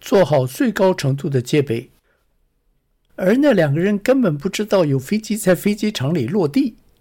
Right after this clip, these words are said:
在看着这个穿着奇怪飞行衣的人，用着奇怪的口音，说出那么离谱的话，一下子就给吓到了。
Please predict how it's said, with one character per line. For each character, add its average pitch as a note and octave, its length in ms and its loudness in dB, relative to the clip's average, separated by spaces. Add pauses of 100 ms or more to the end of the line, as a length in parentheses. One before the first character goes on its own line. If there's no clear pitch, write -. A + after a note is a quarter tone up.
(480)
在 A3+ 200 2
看 A#3+ 220 0
着 G#3+ 100 4
这 G#3+ 180 -2
个 F3 160 0
穿 A#3+ 280 -2
着 A3+ 140 2
奇 G#3 280 -4
怪 A3+ 240 0
飞 G#3 180 -4
行 G3 220 -4
衣 A3 140 -2
的 G3+ 140 -2
人， D3 260 -2 (680)
用 A3+ 160 2
着 F#3+ 120 4
奇 F#3 200 -4
怪 A#3 200 2
的 F3+ 100 0
口 C3 300 -2
音， A3 260 -2 (640)
说 - 280 0
出 A3+ 400 -4
那 D#4+ 120 0
么 A#3 120 2
离 C#3 200 0
谱 - 200 -8
的 A2+ 140 -2
话， - 340 -4 (880)
一 E3 140 -2
下 F#3 320 2
子 C#3 140 -8
就 A#2+ 160 -2
给 A#2 160 0
吓 C3 240 2
到 - 140 -6
了。 - 240 -8